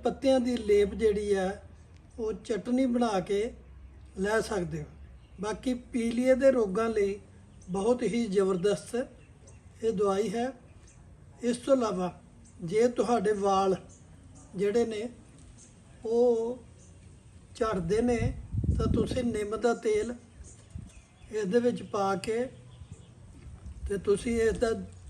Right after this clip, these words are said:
ਆਮ ਤੌਰ 'ਤੇ ਚਟਨੀ ਬਣਾ ਕੇ ਤੁਸੀਂ ਵਾਲਾਂ 'ਚ ਲਗਾ ਸਕਦੇ ਹੋ। ਅਗਰ ਤੁਹਾਡੇ ਮੂੰਹ 'ਚੋਂ ਬਦਬੂ ਆਉਂਦੀ ਹੈ,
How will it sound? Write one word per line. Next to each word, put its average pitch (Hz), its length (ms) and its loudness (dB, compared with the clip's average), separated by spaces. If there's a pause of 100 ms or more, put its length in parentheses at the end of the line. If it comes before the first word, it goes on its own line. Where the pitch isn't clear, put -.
(640)
ਆਮ 202 220 -4
ਤੌਰ 226 180 0
'ਤੇ 233 160 -4
ਚਟਨੀ 220 340 -4
ਬਣਾ 220 360 -2
ਕੇ 220 180 -2
ਤੁਸੀਂ 220 340 -4
ਵਾਲਾਂ 196 360 -2
'ਚ 220 220 -4 (480)
ਲਗਾ 190 320 0
ਸਕਦੇ 214 400 -4
ਹੋ। 220 140 -4 (600)
ਅਗਰ 233 160 0
ਤੁਹਾਡੇ 233 440 0
ਮੂੰਹ 233 260 0
'ਚੋਂ 247 160 0
ਬਦਬੂ 208 580 0
ਆਉਂਦੀ 196 280 2
ਹੈ, 185 180 -4